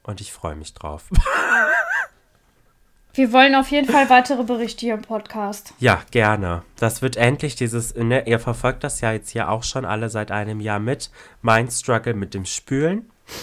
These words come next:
Speaker 1: Es wird jetzt hoffentlich endlich ein Ende haben.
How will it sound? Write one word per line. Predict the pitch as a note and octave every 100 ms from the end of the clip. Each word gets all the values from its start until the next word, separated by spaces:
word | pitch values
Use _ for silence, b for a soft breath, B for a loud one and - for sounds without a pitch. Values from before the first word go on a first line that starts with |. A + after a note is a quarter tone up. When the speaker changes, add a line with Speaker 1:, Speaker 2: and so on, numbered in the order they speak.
| B B -
Speaker 1:
Es | - A#2+
wird | B2 B2
jetzt | A#2+
hoffentlich | A#2 A2 G#2 -
endlich | G#2 - G#2
ein | G2+
Ende | G2+ F2
haben. | E2 D#2 F2